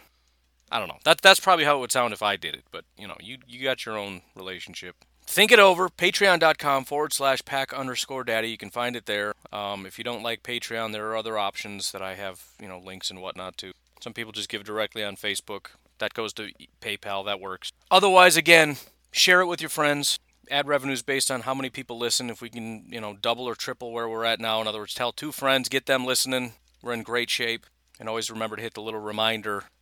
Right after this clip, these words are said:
um, so that when an episode pops up, you remember, "Hey, there's an episode, I should listen to that." Sometimes you forget. I know what that's like. I'm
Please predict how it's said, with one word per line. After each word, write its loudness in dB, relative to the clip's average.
um, -10
so -8
that -4
when -8
an -4
episode -6
pops -2
up, -6
you -14
remember, -8
"Hey, -4
there's -10
an -6
episode, -4
I -2
should -8
listen -8
to -12
that." -10
Sometimes -2
you -6
forget. -8
I -10
know -4
what -12
that's -10
like. -20
I'm -12